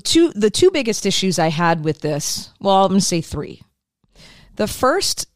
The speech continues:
is, uh, I didn't care about any of the characters. Um, and there are also too many characters that I couldn't keep track of who was on what side, who was cisgender female, who was a transgender female.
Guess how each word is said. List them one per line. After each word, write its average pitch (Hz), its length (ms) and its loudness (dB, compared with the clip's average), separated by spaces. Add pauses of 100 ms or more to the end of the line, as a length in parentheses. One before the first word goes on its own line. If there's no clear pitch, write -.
is, 190 680 0
uh, 165 220 2
I 190 80 2
didn't 269 200 0
care 208 220 -4
about 202 240 2
any 185 160 4
of 175 60 2
the 170 80 0
characters. 170 840 -8 (680)
Um, 170 240 2
and 196 140 2
there 202 80 4
are 190 60 2
also 220 420 2
too - 280 -2
many 190 400 2
characters 147 840 -4
that 147 420 -2 (340)
I 180 100 -2
couldn't 254 360 -4
keep - 280 -8
track 196 360 -2
of 170 320 -6
who 220 260 -4
was 180 340 0 (120)
on 160 380 -2
what 156 200 -4
side, 190 460 2
who 175 200 0
was 151 500 0
cisgender 170 880 0 (540)
female, 160 760 4
who 151 160 2
was 143 240 0
a 143 40 -2
transgender 190 800 2
female. 160 720 2